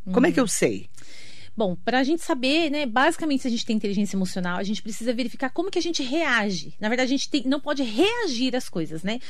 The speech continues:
Speaker 2: Então, quando alguém fala alguma coisa pra você, se automaticamente você rebate, você não tem inteligência emocional ainda,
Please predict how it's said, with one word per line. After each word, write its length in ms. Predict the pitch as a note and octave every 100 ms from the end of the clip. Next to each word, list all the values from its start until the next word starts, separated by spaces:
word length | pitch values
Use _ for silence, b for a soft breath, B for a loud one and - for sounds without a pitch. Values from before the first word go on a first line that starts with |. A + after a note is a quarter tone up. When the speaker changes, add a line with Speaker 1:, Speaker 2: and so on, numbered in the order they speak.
| B B
Speaker 2:
Então, 120 | G4+
quando 140 | G4+ F#4
alguém 220 | E4 F#4+
fala 180 | F4 D#4
alguma 240 | D4 D4+
coisa 240 | D4+ C#4
pra 140 | C#4 C4+
você, 340 | C4+ - A3+
se 160 | G3+ -
automaticamente 640 | E4 - F#4+ F#4+ D#4+ D#4+
você 160 | D4 C#4+
rebate, 840 | C4+ A#3 A3+ B3 D#4+ - - F#3 b b b A3+
você 180 | -
não 260 | A#3 B3 G4
tem 220 | - D#4
inteligência 400 | F#4 F4 E4+ E4
emocional 360 | E4+ E4 E4 E4
ainda, 380 | G4 G3 D#3+